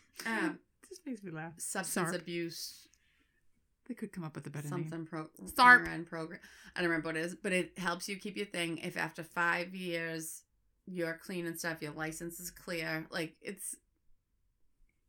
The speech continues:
Speaker 2: It's
Speaker 1: it's
Speaker 2: not
Speaker 1: to
Speaker 2: the end
Speaker 1: help
Speaker 2: of the
Speaker 1: you.
Speaker 2: world if you go
Speaker 1: It's
Speaker 2: get
Speaker 1: to
Speaker 2: help.
Speaker 1: help you.
Speaker 2: Right. It's only if you keep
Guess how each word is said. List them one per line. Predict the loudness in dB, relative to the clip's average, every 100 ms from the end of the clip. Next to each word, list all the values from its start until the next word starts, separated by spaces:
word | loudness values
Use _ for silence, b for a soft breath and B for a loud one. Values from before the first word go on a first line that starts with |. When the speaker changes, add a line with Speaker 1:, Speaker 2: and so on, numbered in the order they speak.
| -8
Speaker 2:
It's | 0
Speaker 1:
it's |
Speaker 2:
not | 2
Speaker 1:
to | 8
Speaker 2:
the | 8
end | 8
Speaker 1:
help | 6
Speaker 2:
of | 6
the |
Speaker 1:
you. | 6
Speaker 2:
world | 4 2
if | 4
you | 4
go | 6
Speaker 1:
It's |
Speaker 2:
get | 4
Speaker 1:
to | 2
Speaker 2:
help. | 2
Speaker 1:
help | 0 -2
you. | 0
Speaker 2:
Right. | -2 -4 _ _ -8
It's | 0
only | 4 4
if | 2
you | 0
keep | 0 0